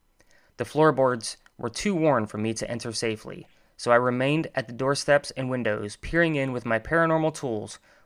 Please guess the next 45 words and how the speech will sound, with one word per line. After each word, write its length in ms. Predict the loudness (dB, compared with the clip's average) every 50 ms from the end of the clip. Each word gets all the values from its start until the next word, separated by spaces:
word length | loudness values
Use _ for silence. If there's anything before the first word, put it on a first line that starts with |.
| _ _
hoping 280 | -4 -2 0 0 0 -2
to 120 | -2 -4
catch 200 | -4 -6 -6 -4
a 60 | -6
glimpse 300 | -4 -4 -2 -2 -4 -4 -8
of 140 | -10 -8
the 80 | -8 -10
history 420 | -10 -10 -10 -10 -10 -12 -14 -14
here. 360 | -14 -14 -16 -16 -16 -16 -20 _ _ _ _ _ _ _ _ _ _ _ _ _ _ _ _ _ _ _ _ _ _ _ _ _ _ _ _ _ _ _ _
The 80 | -10
claims 300 | -2 2 4 4 4 4
of 80 | 2 2
hauntings 400 | 4 4 4 4 2 0 -4 -2
come 160 | -2 -4 -4
strictly 360 | -4 -2 -2 -2 0 0 -2
from 200 | -2 -2 -2 -2
random 280 | 0 2 2 2 2 0
threads 360 | 2 4 6 6 6 4 0
and 160 | -6 -10 -10
comments 380 | -4 -2 -2 0 0 0 -2 -4
of 120 | -6 -8
pictures 340 | -8 -8 -8 -6 -6 -4 -2
online. 460 | 0 0 0 -2 -6 -8 -10 -12 -16 -16 -20 -20 _ _ _ _ _ _ _ -20 -20 -12 -6
Some 240 | -2 0 0 2
say 160 | 2 4 4 4
that 160 | 4 2 2
fog 260 | 4 6 6 6 6
will 80 | 4 0
come 180 | 0 2 2
over 140 | 2 2 2
the 80 | 0 2
road 280 | 2 4 4 2 2
that 140 | 0 -4 -4
leaves 220 | -4 -4 -6 -4 -2
one 160 | -2 -2 -2
feeling 300 | -2 -2 -4 -2 -2 -2
disoriented, 720 | -4 -4 -2 0 0 0 0 -2 -2 -2 -2 -2 -2 -4 -8 _ _ _ _ _ _ _ -2
others 260 | 0 2 2 0 0
just 200 | -2 -6 -6 -4
leave 140 | -4 -2 -2
a 40 | -2
simple 300 | -2 -4 -4 -2 -2 0
line 300 | 2 2 4 4 2 2
of, 260 | 0 -2 -4 -8 -14 _ _ _ _ _ _ _ _ _ _ _ _
quote-unquote, 640 | -2 0 2 2 2 2 0 0 2 2 2 0 -4